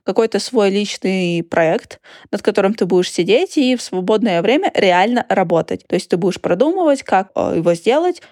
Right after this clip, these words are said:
что нужно сделать, как ты его запустишь, кому ты продашь и вообще зачем он тебе нужен.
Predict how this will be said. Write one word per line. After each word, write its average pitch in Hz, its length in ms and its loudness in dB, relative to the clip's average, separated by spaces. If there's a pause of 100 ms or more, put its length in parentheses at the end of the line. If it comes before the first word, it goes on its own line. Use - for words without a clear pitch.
что - 240 -2
нужно 262 320 0
сделать, 247 360 0
как - 200 -4
ты 180 100 -2
его 170 140 0
запустишь, 269 540 -2
кому 190 220 -4
ты 175 120 -2
продашь 220 480 2
и 233 260 0
вообще 208 300 -2
зачем 208 320 -2
он 190 80 -6
тебе 202 240 -2
нужен. 180 360 -4